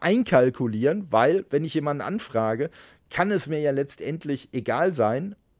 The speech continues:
warum die Person zusagt, Hauptsache sie sagt zu. Und, äh, ja, wenn die dann aus irgendeinem sehr kuriosen Grund zugesagt hat, dann ist es natürlich cool, wenn man das im Nachhinein erfährt,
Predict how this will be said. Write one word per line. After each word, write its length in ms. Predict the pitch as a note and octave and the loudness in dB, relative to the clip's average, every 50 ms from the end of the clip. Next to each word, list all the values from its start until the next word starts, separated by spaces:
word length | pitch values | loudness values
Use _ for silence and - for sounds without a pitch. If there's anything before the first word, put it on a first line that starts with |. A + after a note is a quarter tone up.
| _ _ _ _ _ _ _ _ _ _ _ _ | _ _ _ _ _ _ _ _ _ _ _ _
warum 400 | A#2 G#2 C#3 C3+ A#2+ D3 G#3 C4+ | -4 0 2 2 4 2 2 0
die 100 | B3+ F#3+ | 0 -2
Person 460 | - - C3+ B2+ A2 A2 A#2 A2 G#2+ | 0 2 2 2 2 0 -2 -2 -4
zusagt, 480 | - - A2+ G#2+ G#2 B2 C3 C3+ - - | -6 -8 -6 0 2 2 2 2 2 0
Hauptsache 400 | C3+ B2 - - C#3 A2 A#2+ A#2+ | 0 0 2 2 2 2 2 0
sie 140 | G#2 A2 | 0 0
sagt 260 | A2 G#2+ G#2+ G2+ - - | 0 0 0 0 0 -4
zu. 240 | - A#3 F3 A2 | -4 -4 -4 -4
Und, 380 | - - - A#2+ A#2 A#2 A2+ - | -8 -8 -8 -8 -8 -8 -8 -6
äh, 240 | C3 A#2 A#2 A#2 G#2+ - - - - - - G#2+ - | -2 0 0 0 0 -2 -8 -18 -20 -20 -20 -8 -4
ja, 320 | D3 E3 E3 E3 C3+ - | -2 0 0 0 0 2
wenn 160 | - D3+ F3+ | 2 2 2
die 80 | F3 D#3 | 2 4
dann 180 | D#3 C#3 C#3 C3+ | 4 4 4 2
aus 200 | - C#3+ - C3+ | -2 -4 -4 -2
irgendeinem 280 | C#3 D3+ C#3 C3+ B2+ | -4 -4 -2 -4 0
sehr 160 | A2 B2 B2+ | 0 0 0
kuriosen 680 | B2 - C#3 A2+ A#2 G#2 A#2 C#3+ F#3+ A#3 F#3+ E3+ D3 C3 | 2 0 -2 -2 0 0 0 0 0 -2 -2 -4 -4 -4
Grund 340 | G2+ G2+ B2 C3 B2+ B2 - | -2 -2 -2 -2 -2 -4 -6
zugesagt 640 | - - B2+ A2 A#2+ G2+ F#2 G#2 G2+ A2 - - | -8 -6 -2 -2 -2 0 2 0 0 0 0 0
hat, 120 | D3+ D#3 - | 0 2 2
dann 120 | D3+ C3 | 0 0
ist 120 | B2 D3 | 0 -4
es 140 | D#3 D#3 - | -6 -4 -2
natürlich 380 | C#3+ B2+ A#2+ - C#3 B2+ - - | -2 -2 -2 -2 -4 -4 -4 -4
cool, 120 | D#3 D3+ D3+ | -2 0 0
wenn 120 | D3 C#3+ | 0 -2
man 80 | C3+ B2 | 0 -2
das 160 | A#2+ - - | -2 -2 -2
im 60 | A#2 | -4
Nachhinein 440 | A2+ A2+ B2+ D#3 - C3 A#2+ A#2 A#2 | -4 -4 -4 -4 -6 -6 -6 -4 -4
erfährt, 480 | G#2 G#2 - - A2+ G2 - G2+ - | -4 -4 -4 -2 -2 -2 -2 -6 -8